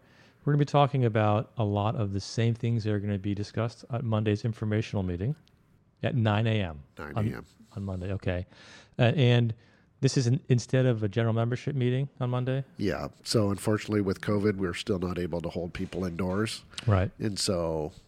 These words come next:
Speaker 2: we're looking at September, our next general membership meeting. So we're gonna do a, a informational session, nine A M on Monday.
Speaker 1: And what's, how is that structurally different than a membership meeting?
Speaker 2: Uh, we don't do any membership meetings in, um,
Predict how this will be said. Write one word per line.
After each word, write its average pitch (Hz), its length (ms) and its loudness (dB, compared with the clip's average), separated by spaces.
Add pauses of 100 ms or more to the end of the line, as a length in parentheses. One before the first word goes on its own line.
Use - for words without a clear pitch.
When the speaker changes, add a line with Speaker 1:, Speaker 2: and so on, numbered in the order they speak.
Speaker 2:
we're 104 120 -2
looking 92 380 -4
at 87 160 -6
September, 101 440 -2
our 87 100 -2
next 87 280 -6
general 87 280 -6
membership 85 460 -4
meeting. 87 240 -6
So 110 100 -2
we're 107 140 2
gonna 104 160 0
do 101 240 2
a, 95 180 0 (480)
a 107 220 0
informational 117 560 2
session, 76 440 -4
nine 92 200 -4
A 92 120 -2
M 80 120 -6
on 78 140 -8
Monday. 65 360 -10
Speaker 1:
And 113 120 -2
what's, 117 220 -2 (200)
how 135 220 2
is 113 80 0
that 113 160 2
structurally 98 760 -2 (160)
different 101 600 -4
than 95 160 0
a 92 40 -2
membership 92 480 -4
meeting? 87 320 -8 (840)
Speaker 2:
Uh, 90 340 -2
we 120 200 0
don't 117 200 0
do 113 160 4
any 107 240 0
membership 98 540 -2
meetings 92 380 -4
in, 87 140 -4 (100)
um, 85 400 -6